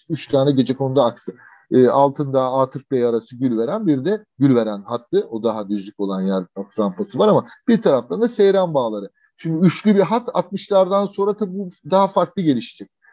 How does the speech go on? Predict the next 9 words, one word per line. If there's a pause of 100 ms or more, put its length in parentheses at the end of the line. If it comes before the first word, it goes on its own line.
(140)
Dikmen
Sırtları
farklı,
Sukul
yukarılara
doğru,
Mamak'ta, (340)
e,
ayrı